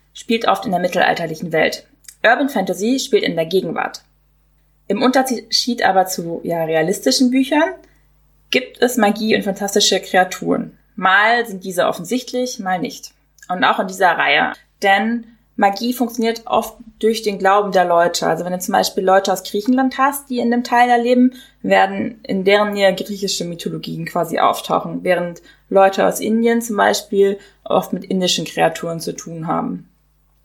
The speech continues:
Und dadurch ist die Welt, in der das spielt, auch wirklich gut recherchiert. Ein,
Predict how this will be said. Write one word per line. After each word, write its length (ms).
Und 120
dadurch 300
ist 360
die 340
Welt, 260
in 100
der 160
das 200
spielt, 640
auch 500
wirklich 340
gut 220
recherchiert. 760
Ein, 280